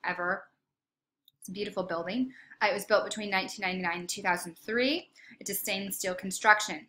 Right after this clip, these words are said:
So you can see I've basically given artist name, title of work, date created, and medium. Uh,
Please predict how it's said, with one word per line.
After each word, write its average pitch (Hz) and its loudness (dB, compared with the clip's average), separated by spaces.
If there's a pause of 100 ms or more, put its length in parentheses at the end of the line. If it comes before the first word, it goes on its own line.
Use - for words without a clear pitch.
(280)
So - -2
you 254 2
can 262 6
see 294 8
I've 247 12
basically 269 8
given 208 6
artist 233 12
name, 185 0 (220)
title 262 12
of 214 2
work, 175 2 (260)
date 240 10
created, 185 4
and 202 -2
medium. 202 -4 (300)
Uh, 202 12